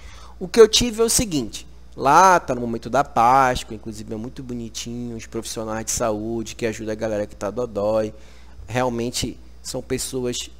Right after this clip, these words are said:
muito felizes porque elas fazem algo que elas gostam, então, sem dúvida nenhuma, é a melhor coisa do mundo, você trabalhar em algo que você gosta, porque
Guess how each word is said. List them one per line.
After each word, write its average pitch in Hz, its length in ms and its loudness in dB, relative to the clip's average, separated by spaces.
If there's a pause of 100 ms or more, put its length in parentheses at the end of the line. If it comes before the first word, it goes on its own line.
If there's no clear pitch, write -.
(140)
muito 131 500 0
felizes 117 640 -4
porque 120 500 -4 (460)
elas 165 260 0
fazem 147 340 2
algo 131 220 2
que 131 100 -4
elas 120 240 -2
gostam, 110 680 2
então, 104 400 -6 (380)
sem 151 340 -2
dúvida 131 560 0
nenhuma, 113 640 -4
é 117 160 0
a 117 60 0
melhor 117 340 -2
coisa 117 600 -4 (360)
do 127 160 2
mundo, 110 400 -4
você - 140 -6
trabalhar 113 680 0
em 123 120 -2
algo 117 180 -4
que - 80 -12
você 107 300 -4
gosta, 104 420 -2
porque 113 400 -10